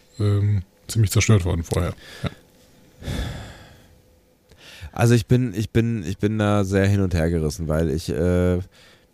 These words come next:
Speaker 2: also ich hab, ich hab natürlich, also so wie es inszeniert ist, ist es natürlich gerade düster inszeniert. Also vor allen Dingen auch, was jetzt alles so passiert, ne? Also ich finde das, ähm, so düster waren die Borg selten <laughs> inszeniert und es macht Angst, was da passiert, so.
Speaker 1: Mhm.
Speaker 2: Und, äh,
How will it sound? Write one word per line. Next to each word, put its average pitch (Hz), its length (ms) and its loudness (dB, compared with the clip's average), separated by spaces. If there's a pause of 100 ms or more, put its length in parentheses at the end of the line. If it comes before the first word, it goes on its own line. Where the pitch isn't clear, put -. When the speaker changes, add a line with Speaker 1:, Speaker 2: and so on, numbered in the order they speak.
Speaker 2:
also 101 220 0
ich 95 80 2
hab, - 160 0
ich 87 180 -6
hab 113 100 0
natürlich, 113 380 0
also 90 140 0
so 104 140 4
wie 123 40 4
es 107 100 0
inszeniert 110 600 2
ist, 110 160 0
ist 123 140 -6
es 147 60 -2
natürlich 104 340 0
gerade 80 280 0
düster 90 480 0
inszeniert. 71 500 -4
Also 73 160 -6
vor 65 120 -4
allen 92 160 2
Dingen 85 160 0
auch, 80 140 -2
was 80 140 -2
jetzt 87 160 -4
alles 80 160 -2
so - 100 -4
passiert, 78 580 -2
ne? 87 240 0 (440)
Also 92 200 0
ich 95 100 -2
finde 117 220 -2
das, 101 380 -2
ähm, 90 420 0 (1000)
so 101 200 0
düster 113 340 2
waren 98 140 2
die 104 80 0
Borg 101 300 0
selten 101 300 -2
<laughs> - 20 0
inszeniert 135 640 -2
und 101 180 -8
es 98 120 -8
macht 101 340 -4
Angst, 98 360 -4
was 76 160 -4
da 80 120 -4
passiert, 67 480 -8
so. 62 380 -8
Speaker 1:
Mhm. 101 80 2
Speaker 2:
Und, 127 340 0
äh, 82 320 0